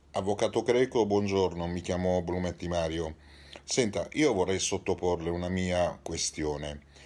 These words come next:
Cercherò di, eh, essere breve, ma, eh, mm, nel modo migliore possibile farle capire qual è la situazione.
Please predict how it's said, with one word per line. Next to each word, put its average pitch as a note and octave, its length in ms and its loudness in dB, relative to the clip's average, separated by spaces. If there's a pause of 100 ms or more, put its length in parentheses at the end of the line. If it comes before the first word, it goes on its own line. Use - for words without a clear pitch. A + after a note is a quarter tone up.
(200)
Cercherò G2+ 640 2
di, F#2+ 400 0
eh, E2+ 680 0 (520)
essere F2+ 500 0
breve, G#2 760 2 (180)
ma, F#2 520 0
eh, E2+ 320 -2 (960)
mm, E2+ 680 -6
nel G#2 160 4
modo A2+ 240 6
migliore G#2+ 400 4
possibile F#2+ 560 -2
farle F2+ 380 0
capire F2+ 380 -2
qual F2 160 0
è E2+ 40 -2
la F2 80 0
situazione. D#2+ 720 -4